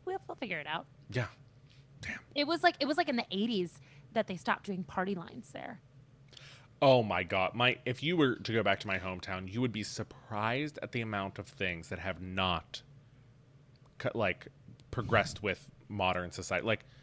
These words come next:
Speaker 2: so many, and I swear we will get to this movie, so, so many businesses from my hometown have no websites.
Speaker 1: <laughs> Where are you from, Devin?
Speaker 2: Mount Pleasant, Pennsylvania.
Speaker 1: Oh, I knew that. Yes.
Speaker 2: Zip code one five six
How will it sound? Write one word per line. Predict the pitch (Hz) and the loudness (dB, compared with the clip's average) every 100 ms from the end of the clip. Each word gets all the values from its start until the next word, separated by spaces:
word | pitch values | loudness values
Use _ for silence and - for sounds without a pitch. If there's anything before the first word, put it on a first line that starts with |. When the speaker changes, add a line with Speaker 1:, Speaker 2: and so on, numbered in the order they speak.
| - - | -20 -20
Speaker 2:
so | - - 147 147 | -12 -2 2 2
many, | 165 185 202 - - - | 2 0 -2 -6 -18 -8
and | 113 | -4
I | |
swear | 104 - - 131 | -2 -4 4 6
we | 151 | 6
will | 147 131 | 4 2
get | 104 - | 0 -2
to | |
this | - - | -8 -8
movie, | - 64 50 - - - - | -8 -8 -10 -12 -20 -20 -18
so, | - - - - - | -12 -8 -6 -6 -4
so | - 143 156 | -2 2 2
many | 220 247 | 2 0
businesses | 131 135 143 123 95 - - 64 - - - - - - | 2 0 0 -2 -4 -4 -6 -6 -10 -16 -20 -20 -20 -18
from | - 139 | -4 0
my | 135 | 2
hometown | 117 135 123 123 98 80 | 0 -2 -2 -2 -2 -4
have | - 120 | -2 -2
no | 120 120 | 2 2
websites. | 113 95 113 117 - - - - - - - | 2 2 0 0 -6 -6 -8 -10 -14 -14 0
Speaker 1:
<laughs> | - - 330 440 494 - - - 381 | 0 2 8 10 10 6 -6 -6 -4
Where | - 370 | 8 10
are | 508 | 12
you | 480 | 12
from, | 415 381 | 12 10
Devin? | 220 254 - - - | 6 2 -6 -20 -10
Speaker 2:
Mount | 127 120 123 160 - | -2 6 6 6 -4
Pleasant, | - 143 131 143 135 | 0 0 2 -2 -6
Pennsylvania. | - 120 113 113 98 90 90 78 - | -6 -6 -2 -2 -2 -4 -4 -6 2
Speaker 1:
Oh, | 277 262 | 4 4
I | 208 | 4
knew | 214 | 2
that. | 208 - | -2 -4
Yes. | 233 226 180 - - - - - 113 | -2 0 0 -6 -14 -16 -20 -12 -4
Speaker 2:
Zip | 117 | -4
code | - 135 | 0 0
one | 113 123 143 | 2 -2 0
five | 127 107 | 0 0
six | - - 143 - | -2 -4 -4 -8